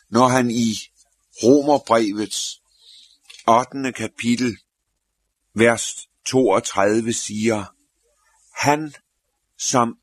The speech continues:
ikke sparede sin egen søn, men gav ham hen for os alle, vil han ikke med ham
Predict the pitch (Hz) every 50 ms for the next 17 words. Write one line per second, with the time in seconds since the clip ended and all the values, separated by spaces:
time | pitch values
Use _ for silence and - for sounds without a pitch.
0 | - 135 139 143 147 139 147 160 139 - - - - 113 104 104 107 110 120 127
1 | 135 139 135 123 - - - 120 117 113 98 - - 101 104 104 107 117 127 131
2 | 127 - - - 123 113 107 107 98 - _ _ _ _ _ _ _ _ _ _
3 | _ _ _ _ _ _ _ _ _ _ _ _ _ _ _ _ _ _ _ _
4 | _ _ _ - 104 117 127 127 113 - 131 123 120 113 117 120 117 110 104 98
5 | - 127 147 143 104 - - - - 131 123 120 113 107 - - - - 104 104
6 | 104 107 110 110 98 - _ _ _ _ _ _ _ _ _ _ _ _ _ _
7 | _ _ _ _ _ _ _ _ _ - 95 120 143 151 151 160 156 147 131 131
8 | 143 143 135 123 - _ - 123 127 131 135 127 - 139 123 104 _ _ _ _
9 | - 92 101 113 117 127 143 135 120 110 - - 98 107 107 101 95